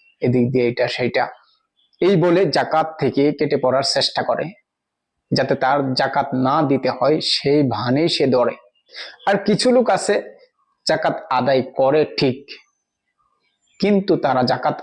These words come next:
আদায় করে মনে করে যে আমি বহুত বড় একটা দাতা হয়ে গেছি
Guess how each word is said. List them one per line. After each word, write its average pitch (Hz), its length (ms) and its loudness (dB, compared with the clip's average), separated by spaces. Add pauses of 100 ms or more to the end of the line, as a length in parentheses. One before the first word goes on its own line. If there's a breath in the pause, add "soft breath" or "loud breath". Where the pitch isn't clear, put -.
(120)
আদায় 131 360 2
করে 151 340 2
মনে 135 360 2
করে 131 480 0 (460 loud breath)
যে 135 380 0 (400)
আমি 127 640 0 (440)
বহুত 147 260 2
বড় 135 400 0
একটা 131 200 -2
দাতা 131 480 0
হয়ে 127 200 0
গেছি 156 380 -2